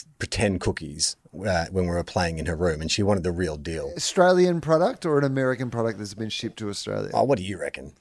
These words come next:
Speaker 2: Is there not any ho-, is there not any homegrown biscuit cutter? Like, is there not a market for biscuit cutters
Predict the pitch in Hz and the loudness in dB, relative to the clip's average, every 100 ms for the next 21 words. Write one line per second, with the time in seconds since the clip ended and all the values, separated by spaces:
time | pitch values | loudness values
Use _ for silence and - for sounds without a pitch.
0 | _ - 170 190 185 190 160 165 156 151 | _ 2 8 10 10 8 6 2 2 0
1 | - - 165 175 170 185 180 202 185 180 | -4 4 4 6 6 6 6 4 4 2
2 | 160 117 147 151 156 139 139 135 135 131 | 0 2 2 2 2 4 4 4 0 -4
3 | 104 _ _ _ - 156 - - 143 - | -8 _ _ _ 0 2 2 -2 -4 0
4 | 135 131 135 131 131 - - 135 131 156 | 2 4 6 4 2 -4 0 2 4 2
5 | 143 147 147 151 135 131 135 156 113 120 | 2 2 4 2 4 2 2 -2 -4 -4
6 | 110 127 - 139 - 127 147 185 170 | -2 -4 -4 -6 2 4 4 2 -2